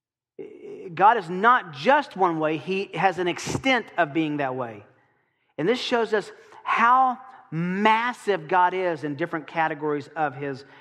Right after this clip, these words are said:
attributes. Let's break this down real simple in verse eight on three ways to prepare for the experience of heaven. Three ways to prepare for the experience of heaven,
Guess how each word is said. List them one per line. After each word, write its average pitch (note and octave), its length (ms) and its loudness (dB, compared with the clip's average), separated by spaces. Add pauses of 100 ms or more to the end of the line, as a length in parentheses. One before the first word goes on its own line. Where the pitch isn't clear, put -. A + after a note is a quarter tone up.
(120)
attributes. A#2+ 560 -2 (920)
Let's A#3 140 2
break B3+ 280 2
this G#3+ 120 -4
down G3 360 2
real F#3 120 -4
simple F3 360 -2
in D#3+ 500 -4
verse E3 440 -4
eight D#3 260 -2 (280)
on E3 160 4
three A3+ 320 -2
ways G3 420 2
to E3 100 -16
prepare F3 600 -4 (300)
for E3+ 140 0
the D#3+ 80 0
experience D#3 680 -4
of C#3 160 -8
heaven. A2 400 -12 (400)
Three A#3+ 300 2
ways A3+ 380 2
to G3 120 -8
prepare G#3+ 520 -2
for G3 200 -2
the F3 100 2
experience F3+ 480 -2
of D#3 80 -8
heaven, E3 220 -2